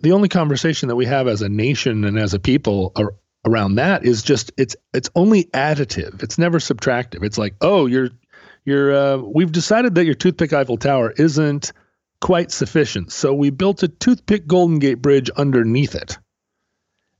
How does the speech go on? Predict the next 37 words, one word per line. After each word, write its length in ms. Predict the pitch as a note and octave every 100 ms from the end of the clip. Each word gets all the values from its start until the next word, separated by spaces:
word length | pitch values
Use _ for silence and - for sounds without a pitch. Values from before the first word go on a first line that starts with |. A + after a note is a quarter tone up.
| -
And 280 | B2+ B2+ B2
now 320 | D3 F3 G3
on 180 | D#3 D3+
top 280 | F3 F#3
of 80 | G3
the 100 | D#3+
toothpick 680 | - C3 - B2 G2 - - -
Eiffel 260 | A2+ G2+ F2+
Tower, 360 | - A2+ G2
which 200 | G#2 E2+ -
sits 280 | - -
atop 380 | G#2 - G2 F#2
a 60 | D#2
toothpick 500 | - A2 G2 G2+ F#2+ _
Golden 280 | A2 G2+ G2+
Gate 220 | F#2+ E2+
Bridge, 280 | B2+ D#3 D3+
we're 100 | F#3+
going 260 | F#3 G#3 F#3+
to 100 | E3+
build 540 | - F#3+ F#3+ F#3 E3+ _ - _ _
a 120 | - E3 _
toothpick 480 | - C4 - A3+ -
space 320 | - A3+ G#3+
shuttle." 480 | - B2+ F2 - _ _ _ _ -
You 100 | E3
know, 140 | G3 F#3
it 140 | F3+
just, 260 | - G#3+ F3+
it, 120 | E3 D3+ - _ _ _ _ _ _
every 240 | F#3 G#3+ G3+
new 180 | G3
theory, 800 | F3+ _ F#3+ G3 D#3 C3 A#2 A2+ _ _ _ _ _ _ _ _ _ _ _
think 140 | D#4 E4
about 280 | A3 -
it. 100 | F3+ _ _
It, 140 | G3